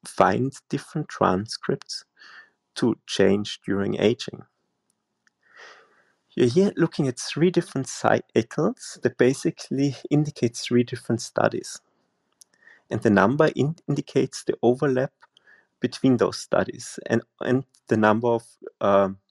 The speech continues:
genes that are found only by one study. And you can see that in published literature, studies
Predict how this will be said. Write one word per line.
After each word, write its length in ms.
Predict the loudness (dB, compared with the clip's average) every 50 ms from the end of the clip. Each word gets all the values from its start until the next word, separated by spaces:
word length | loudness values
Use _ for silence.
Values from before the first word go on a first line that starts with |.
| _ _ _ -20
genes 760 | -18 -14 -12 -10 -10 -10 -10 -12 _ -10 -8 -8 -8 -8 -6
that 140 | -4 -4 -4
are 240 | -4 -4 _ -4 -4
found 280 | 0 0 0 0 0 0
only 180 | -2 -2 -2
by 120 | -2 -4 -2
one 240 | 0 0 0 -2 -2
study. 480 | -6 -8 -10 -10 -8 -8 -10 -12 -14 _ _ _ _ _ _ -20 -20 -20 -20 _ _ -4
And 120 | -2 -2
you 60 | -2 -2
can 180 | -2 -2 -2
see 320 | -2 -4 -6 -4 -4 -2 0
that 360 | 0 -2 -2 _ -12 -20 -20 _ _ _ _ _ _ _ _ _ _ _ _ _ _ _ _ _ _ _ _ _
in 140 | 0 0 0
published 520 | 0 0 0 0 2 2 -2 -2 -2 -4 -2
literature, 760 | 0 0 -2 -2 -4 -8 -8 -6 -4 -4 -4 -4 -4 -6 -10 _ _ _ _ _ _ _ _ _ _ _ _ _ _ _ _ _ _ _ _ _ _ _ _ _ _ _ _ _ _ _ _ _ _ _ _ _ _ _ _ _ _ _ _ _ _ _ _ -18
studies 480 | -6 -2 0 0 0 0 -6 -10 -10